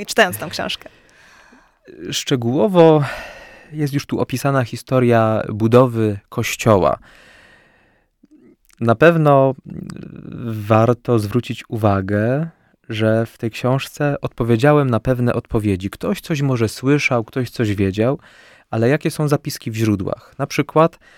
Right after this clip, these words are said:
Speaker 2: y, kto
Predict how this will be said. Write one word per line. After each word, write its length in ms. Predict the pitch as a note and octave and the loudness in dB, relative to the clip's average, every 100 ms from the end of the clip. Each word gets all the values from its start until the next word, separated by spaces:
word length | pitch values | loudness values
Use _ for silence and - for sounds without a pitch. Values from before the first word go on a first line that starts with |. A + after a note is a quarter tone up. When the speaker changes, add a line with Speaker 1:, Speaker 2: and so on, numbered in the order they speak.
| _ _ _ | _ _ _
Speaker 2:
y, 600 | G#2 A2 A2 A2+ B2 A#2+ B2 _ _ _ _ _ _ _ _ _ _ _ _ _ _ _ _ | -8 -6 -6 -6 -8 -10 -12 _ _ _ _ _ _ _ _ _ _ _ _ _ _ _ _
kto 480 | - - A#2 A#2 D#3+ | -16 0 2 2 0